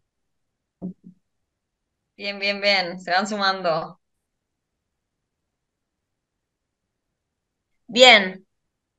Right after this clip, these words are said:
los que dijeron claro que sí, excelente, va, ahí nos van a poder sumar sus aportes cuando vayamos ahora, empecemos a editar y todo, también pueden ir compartiendo su experiencia, ¿no?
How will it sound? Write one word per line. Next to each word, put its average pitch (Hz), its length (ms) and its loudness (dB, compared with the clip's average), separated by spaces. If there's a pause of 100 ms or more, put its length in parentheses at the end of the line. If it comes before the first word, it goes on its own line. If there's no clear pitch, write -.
(240)
los 269 320 4
que 302 160 4
dijeron 320 460 0
claro 320 360 2
que 233 120 -4
sí, 302 600 -2 (300)
excelente, 240 840 0
va, 254 220 4
ahí 208 280 2
nos 254 300 -2
van 220 260 4
a 196 40 -10
poder 202 200 2
sumar 214 340 -2
sus 220 180 -8
aportes 208 420 0
cuando 190 220 -2
vayamos 208 420 0
ahora, 208 120 2
empecemos 220 420 -4
a 190 60 2
editar 208 340 2
y 208 120 -4
todo, 226 200 0
también 208 500 -2
pueden 214 220 2
ir 214 100 -2
compartiendo 208 440 0
su 220 80 -4
experiencia, 190 720 -2
¿no? 185 300 -4